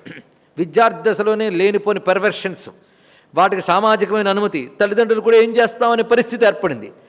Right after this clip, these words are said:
కానీ విద్యార్థి దశ బ్రహ్మచర్యంతో సాగాలి అని నియమం ఏర్పరిచారు మన పెద్దవాళ్ళు. అందుకే వివేకానంద అంటాడు,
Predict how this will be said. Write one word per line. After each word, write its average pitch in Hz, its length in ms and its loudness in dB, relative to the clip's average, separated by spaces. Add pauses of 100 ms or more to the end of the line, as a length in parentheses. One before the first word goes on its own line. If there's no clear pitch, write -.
(180)
కానీ 156 80 -6
విద్యార్థి 175 540 0
దశ 233 80 0
బ్రహ్మచర్యంతో 269 800 0
సాగాలి 214 480 2
అని 190 180 -4
నియమం 240 260 -2
ఏర్పరిచారు 196 520 -2
మన 160 80 -6
పెద్దవాళ్ళు. 151 520 -2 (600)
అందుకే 180 200 -2
వివేకానంద 185 580 -2
అంటాడు, 160 340 -4